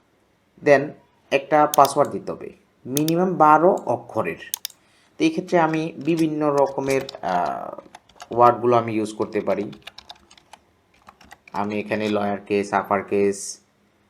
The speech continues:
আহ, একটা স্পেশাল ক্যারেক্টার, ওয়ান, টু, থ্রি, এগুলো ইউজ করতে পারি। এখানে চেক মার্ক করব, এটাকে আমরা ভেরিফাই করে নেব।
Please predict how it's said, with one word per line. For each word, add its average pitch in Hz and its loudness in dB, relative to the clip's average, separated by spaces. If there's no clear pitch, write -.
আহ, - -12
একটা 95 -2
স্পেশাল 101 -2
ক্যারেক্টার, 101 -2
ওয়ান, 101 0
টু, 104 -4
থ্রি, 101 -6
এগুলো 127 0
ইউজ 107 -4
করতে 95 -8
পারি। 98 -4
এখানে 143 -4
চেক 143 -4
মার্ক 139 2
করব, 151 0
এটাকে 107 -2
আমরা 107 -4
ভেরিফাই 98 -2
করে 113 0
নেব। 110 -2